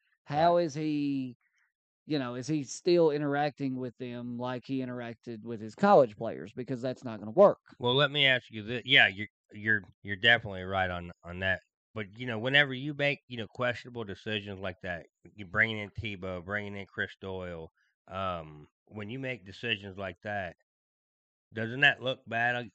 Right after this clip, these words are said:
Speaker 2: uh, wh-, bad on you with the players as well?
Speaker 1: Potentially, but, I mean, the Tebow thing, I think everybody gets it. Like, it's a culture thing. It's a,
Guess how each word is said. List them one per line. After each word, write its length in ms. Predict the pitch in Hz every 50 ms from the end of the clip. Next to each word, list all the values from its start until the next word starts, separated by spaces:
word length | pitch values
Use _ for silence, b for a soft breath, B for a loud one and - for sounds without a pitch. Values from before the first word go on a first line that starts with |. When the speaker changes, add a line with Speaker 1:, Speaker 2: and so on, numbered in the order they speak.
| _ -
Speaker 2:
uh, 180 | 107 107 101 90 - _ _ -
wh-, 680 | 101 90 - - _ _ _ _ _ _ _ _ _ -
bad 240 | 110 110 110 113 117
on 160 | 117 113 110
you 140 | 113 110 107
with 160 | 101 107 101
the 80 | - -
players 440 | - - 98 101 104 113 117 107 98
as 140 | 95 85 90
well? 420 | 95 95 101 107 117 120 120 _ _ _ _ _ _ _ _ _ _ _ -
Speaker 1:
Potentially, 880 | - 226 - - 247 240 240 220 165 - - 165 147 143 147 143 156
but, 240 | 156 147 151 151 139 - -
I 80 | 196
mean, 160 | 208 214 214 208
the 100 | 208 185
Tebow 480 | - 220 240 240 220 220 180 170 156
thing, 300 | - 170 151 147 143 139
I 80 | 139 139
think 220 | 135 160 143 131
everybody 480 | 143 143 139 143 139 135 139 131 127 123
gets 420 | 107 - 139 131 131 123 - -
it. 140 | 127 104 -
Like, 180 | 113 131 123 107
it's 140 | 123 120 -
a 60 | 123
culture 520 | 110 - - 139 139 131 - - 143 135 127
thing. 440 | - - 135 - 127 127 127 123 120
It's 240 | 123 123 - - -
a, 480 | 131 120 120 120 120 117 107 104 110